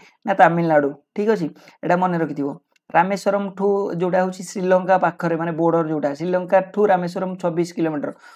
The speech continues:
ଓକେ, ତ ଆର କରେକ୍ଟ ଆନ୍ସର ହଉଛି ରାମେଶ୍ୱରମ। କ୍ଲିୟର? ତାପରେ ଯିବା ନେକ୍ସଟ କୋଶ୍ଚିନ୍।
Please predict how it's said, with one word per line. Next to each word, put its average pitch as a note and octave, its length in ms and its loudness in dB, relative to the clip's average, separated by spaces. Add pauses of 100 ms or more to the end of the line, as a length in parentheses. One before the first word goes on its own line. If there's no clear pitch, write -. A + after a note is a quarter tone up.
(140)
ଓକେ, G3 300 0 (220)
ତ - 60 2
ଆର F3+ 400 6
କରେକ୍ଟ F3 280 0
ଆନ୍ସର F#3 220 -2
ହଉଛି - 400 -4
ରାମେଶ୍ୱରମ। D#3 680 2 (280)
କ୍ଲିୟର? G3+ 240 4 (440)
ତାପରେ C#3+ 220 2
ଯିବା E3+ 140 0
ନେକ୍ସଟ D3 280 -4
କୋଶ୍ଚିନ୍। - 420 -8